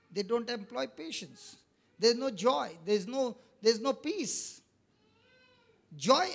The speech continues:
and peace does not depend on circumstances and on people. It depends the way you think. And once that person is joyful and peaceful, irrespective of what the other person is behaving,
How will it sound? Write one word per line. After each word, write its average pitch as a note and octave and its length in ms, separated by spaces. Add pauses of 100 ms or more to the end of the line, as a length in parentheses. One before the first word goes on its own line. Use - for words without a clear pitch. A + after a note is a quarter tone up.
and A3+ 220
peace C#4+ 240
does F3+ 240
not B3+ 240
depend G#3 480 (120)
on G3 180
circumstances A3+ 960
and F#3+ 180
on G#3+ 160
people. A#3+ 400 (500)
It F3+ 140
depends A3+ 400
the F3+ 120
way G#3+ 140
you A#3+ 220
think. C#4 360 (1080)
And G#3 180
once C4 280
that - 220
person B3 420
is C#3+ 140
joyful G3 640
and E3+ 200
peaceful, A#3+ 460 (520)
irrespective A#3+ 680
of F3 100
what G#3 320
the B3 140
other B3 180
person A3+ 460
is F3+ 140
behaving, A3 500